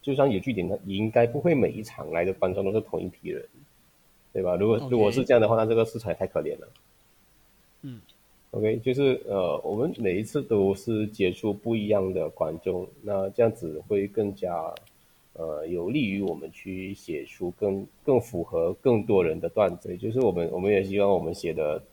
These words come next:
Speaker 1: 我们写的内容是可以每一场去到面对不同观众都可以让他们笑出来，这才是我们想要写出来的。
Speaker 2: 因为我自己也有试过嘛，就是那时候在我们，就是我们三个也在那个季风带那边，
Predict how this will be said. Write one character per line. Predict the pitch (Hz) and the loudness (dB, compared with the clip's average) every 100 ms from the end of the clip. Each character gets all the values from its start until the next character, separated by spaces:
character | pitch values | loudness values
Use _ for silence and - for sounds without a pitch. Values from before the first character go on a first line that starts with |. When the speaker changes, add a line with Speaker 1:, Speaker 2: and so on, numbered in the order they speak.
| _ - | _ -8
Speaker 1:
我 | |
们 | 90 95 | -6 -2
写 | 92 | 0
的 | 98 | 4
内 | 123 107 | 4 4
容 | 87 | 2
是 | 87 104 | -2 -6
可 | - 95 | 0 2
以 | 87 78 - - - _ _ - | 2 -2 -10 -18 -20 _ _ -6
每 | 98 95 | -2 -2
一 | 117 | -2
场 | - 80 80 - - - _ - | -2 -4 -4 -10 -18 -20 _ -8
去 | - 107 | -2 4
到 | 107 107 | 6 6
面 | 117 110 | 4 2
对 | 113 | 2
不 | 117 | 0
同 | 98 | 0
观 | 95 90 | 2 2
众 | 101 | 2
都 | 104 | 0
可 | 101 90 | 0 0
以 | |
让 | 92 | 0
他 | 95 | -2
们 | 87 | -2
笑 | - 87 | 0 0
出 | - 80 | 0 -4
来， | - | -4
这 | - | -4
才 | 113 87 | -4 -4
是 | - 101 | -2 -2
我 | |
们 | 85 90 | -2 -4
想 | 90 | -8
要 | 82 | -8
写 | 87 82 | -8 -10
出 | - | -8
来 | 80 | -8
的。 | - _ _ _ _ _ _ _ _ - | -10 _ _ _ _ _ _ _ _ 0
Speaker 2:
因 | 240 | 2
为 | |
我 | - | 0
自 | 214 | -4
己 | 151 131 | -2 -2
也 | |
有 | 120 | -2
试 | 104 - 147 | -4 -6 -6
过 | 135 131 | -6 -8
嘛， | 113 92 | -10 -12
就 | 131 | -10
是 | 123 123 117 | -8 -8 -8
那 | 127 | -8
时 | 107 | -8
候 | 101 | -8
在 | - 120 117 | -6 -4 -4
我 | 104 | -10
们， | 98 95 101 | -14 -18 -10
就 | 127 | -6
是 | 127 123 | -2 -2
我 | |
们 | 101 | -2
三 | 110 120 | -2 -2
个 | 117 | 0
也 | 120 | -2
在 | 110 120 | -2 -4
那 | |
个 | 120 | -4
季 | - 123 | -4 -6
风 | 110 107 | -6 -6
带 | 113 | -6
那 | 113 | -6
边， | 107 98 | -8 -12